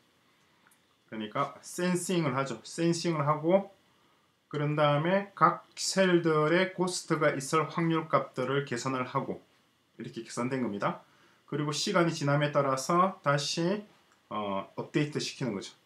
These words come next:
이것을 이제 엑스티가 일인 경우 엑스원, T가 이인 시점에 엑스투,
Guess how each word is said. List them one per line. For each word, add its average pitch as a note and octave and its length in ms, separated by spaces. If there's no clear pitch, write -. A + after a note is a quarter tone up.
이것을 C3 360
이제 C3+ 180
엑스티가 C#3 1400
일인 E3 360
경우 C#3+ 400
엑스원, C3 480
T가 E3+ 680
이인 C#3+ 380
시점에 C3 480
엑스투, - 500